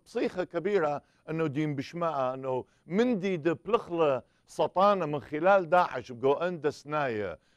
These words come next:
و-، وقرذاي و-، وخنة إنه أني دقلة وولدها بثايل المشيحة.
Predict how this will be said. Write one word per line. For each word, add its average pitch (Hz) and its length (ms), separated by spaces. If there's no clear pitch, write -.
و-، 131 80
وقرذاي 131 1200
و-، 120 220
وخنة 131 800
إنه 156 380
أني 220 260
دقلة 190 640
وولدها 151 840
بثايل 127 460
المشيحة. 113 480